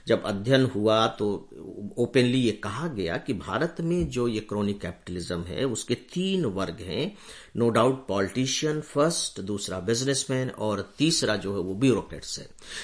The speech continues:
जब ये तीनों मिल जाते हैं, तो अब आप कल्पना करके देखिए कि पूरी की पूरी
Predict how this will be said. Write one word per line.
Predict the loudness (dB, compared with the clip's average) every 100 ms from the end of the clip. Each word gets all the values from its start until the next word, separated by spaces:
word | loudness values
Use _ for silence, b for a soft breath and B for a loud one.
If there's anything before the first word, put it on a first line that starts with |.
| B
जब | 10
ये | 10
तीनों | 8 4 8 10 10
मिल | 10 6
जाते | 6 4 2
हैं, | -2
तो | 0
अब | 2
आप | 0 2
कल्पना | 0 0 -2
करके | -2 -4 -4 -2
देखिए | -2 0 -4
कि | -4
पूरी | -8 0 0
की | 0
पूरी | -4 -2 -4